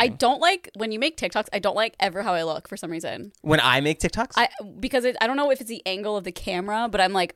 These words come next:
Speaker 1: "Uh, do I look like that?" But then when it's on the actual video, I'm like, "Okay, I look normal." I don't know what it is.
Speaker 2: You look great. This one?
Speaker 1: Oh, you're right, I look great. No, I don't know. I just, there's something about the angle that trips me up.
Speaker 2: Oh.
Speaker 1: But it's not your fault. It's my own fault.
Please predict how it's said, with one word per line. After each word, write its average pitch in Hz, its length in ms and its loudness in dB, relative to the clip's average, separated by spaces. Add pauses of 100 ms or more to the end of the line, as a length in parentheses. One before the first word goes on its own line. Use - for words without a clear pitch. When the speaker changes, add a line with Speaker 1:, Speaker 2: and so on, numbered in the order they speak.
Speaker 1:
"Uh, - 100 -4
do 214 100 -4
I 285 60 4
look 277 220 -4
like 247 100 -2
that?" 247 140 2
But 226 80 -4
then 226 100 4
when 269 100 0
it's 254 160 -2 (120)
on 202 140 2
the 180 100 0
actual 175 280 0
video, 156 300 -2
I'm 170 60 -6
like, 151 200 -6
"Okay, 151 380 -4
I - 80 -4
look 160 140 -8
normal." 107 380 -10 (160)
I 202 60 4
don't 254 100 6
know 302 80 8
what 226 260 4
it 196 80 2
is. 147 520 -2
Speaker 2:
You 196 100 8
look 440 100 8 (240)
great. - 260 4 (680)
This 147 100 2
one? 339 140 2 (580)
Speaker 1:
Oh, - 120 -18
you're 202 140 -8
right, 151 120 -6
I - 20 -8
look 110 140 -8
great. - 260 -14 (360)
No, 277 100 8
I 285 40 10
don't 220 140 12
know. 262 160 8
I 202 260 6
just, 226 160 0
there's 226 160 2
something 262 160 0
about 254 140 0
the 190 100 0
angle 175 300 2
that 165 180 0
trips - 260 -6
me 170 120 -6
up. 139 240 -4 (440)
Speaker 2:
Oh. 127 760 6 (500)
Speaker 1:
But 240 80 0
it's 240 100 -2
not 277 100 -2
your 220 80 -6
fault. 180 260 0
It's 190 120 -8
my 180 180 -6
own 160 80 -8
fault. 170 300 -6